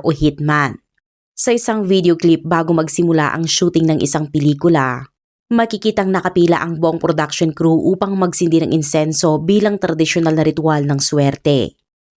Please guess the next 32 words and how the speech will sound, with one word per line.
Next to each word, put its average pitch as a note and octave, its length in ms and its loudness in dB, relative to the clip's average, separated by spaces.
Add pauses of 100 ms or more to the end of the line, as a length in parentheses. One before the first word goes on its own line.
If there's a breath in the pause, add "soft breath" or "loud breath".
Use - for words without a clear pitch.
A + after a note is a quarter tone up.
Nandoon F#3+ 480 0
din E3 160 2
si E3+ 220 0
Yu E3 80 4
Minglong E3+ 500 0
at F#3 240 -6
nakatayo D#3+ 560 0
sa - 160 -2
pila. D3 560 -2 (480)
Ngunit A3 320 2
kapansin-pansin F3 960 0
sa F3 160 0
likuran E3 380 0
niya D#3 260 0
ay G3+ 160 0
lumitaw G3 320 2
si D#3+ 160 -4
Du D#3+ 220 0
Chang, C#3+ 500 -4 (320)
may B3 160 2
madilim G3 400 2
na D#3+ 80 2
ekspresyon D#3 800 0
at - 160 -6
tila G3 240 2
sinusundan E3 640 0
si F3+ 180 0
Yu E3 160 4
saan F3 320 -2
man D#3+ 160 0
ito D3 240 0
pumunta. C#3+ 680 -2